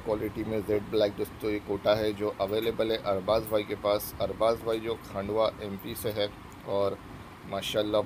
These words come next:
बहुत ही शानदार सीना वगैरह देखिए दोस्तों, इसका एकदम Z Black कोटा है दोस्तों। ये जिस किसी को अगर interest है तो आप लोग directly बात कर सकते हैं दोस्तों अरबाज भाई से। अरबाज भाई का ये नंबर WhatsApp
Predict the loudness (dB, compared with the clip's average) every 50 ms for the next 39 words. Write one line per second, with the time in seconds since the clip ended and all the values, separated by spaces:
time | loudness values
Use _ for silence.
0 | 0 -6 -2 2 2 0 2 -2 -6 -6 0 0 0 0 2 2 4 4 4 4
1 | 0 -6 -8 -8 -4 0 0 0 2 0 0 0 0 0 -2 -6 -6 -6 -2 -2
2 | -2 -2 -2 -2 -4 -4 -4 -2 -2 -2 -2 -2 -2 -4 -4 -4 -4 -6 -2 -2
3 | -2 -2 0 0 2 2 2 0 0 -4 -4 0 2 2 2 4 2 0 -2 -2
4 | -4 -4 -2 -2 -2 -2 -4 -4 -10 -14 -14 -14 -14 -14 -14 -14 -12 -12 -6 -6
5 | -6 -6 -6 -8 -8 -8 -8 -8 -8 -2 2 4 4 4 4 4 2 2 2 0
6 | -2 0 0 0 0 0 -2 -4 -4 -2 -2 2 2 2 2 0 -2 -4 -4 -2
7 | 0 0 2 2 2 -2 -6 -4 -6 -4 2 2 2 2 2 0 -2 -2 -2 -2
8 | -2 -10 -12 -8 -6 -6 -4 -4 -4 -4 -4 -8 -8 -8 -4 0 0 0 0 0
9 | 0 -2 -2 -2 -2 -4 -4 -4 -4 -6 -6 -6 -6 -10 -16 -16 -16 -16 -16 -16
10 | -8 -6 -4 -2 0 0 0 0 0 -2 -2 0 0 -2 0 0 -2 -2 -2 -2
11 | 0 0 0 0 -2 -4 -8 -4 -6 -6